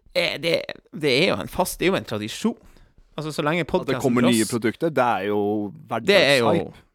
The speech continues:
Speaker 2: Det er jo
Speaker 1: Det er hverdagshype, ja. Det er, jeg blir
Speaker 2: Sorry for å si det,
Speaker 1: barnslig.
Speaker 2: livet mitt, livet mitt er ikke så forbanna og spennende at det der tar jeg som en sånn høydepunkt, altså. Bare så
Speaker 1: Ja, det der er absolutt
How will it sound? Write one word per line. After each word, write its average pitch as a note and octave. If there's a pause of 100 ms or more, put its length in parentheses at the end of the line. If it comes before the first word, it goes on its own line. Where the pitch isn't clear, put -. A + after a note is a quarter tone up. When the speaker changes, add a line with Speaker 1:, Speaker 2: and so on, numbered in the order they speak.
(220)
Speaker 2:
Det A#2+
er A2+
jo E3 (180)
Speaker 1:
Det G#3
er G3
hverdagshype, A3
ja. F2+
Det C3+
er, F#3
jeg E3
blir F3
Speaker 2:
Sorry C#3+
for F3
å D#3+
si C#3
det, C3+
Speaker 1:
barnslig. B2
Speaker 2:
livet A#2
mitt, D#3 (160)
livet A2
mitt C#3
er B2+
ikke E3
så G2
forbanna A2
og G#2+
spennende A2
at G#2+
det G#2
der A2
tar G2+
jeg G#2+
som G#2
en G#2
sånn A2+
høydepunkt, A#2
altså. -
Bare G#2+
så G#2
Speaker 1:
Ja, G#3+
det G#3
der G#3
er -
absolutt -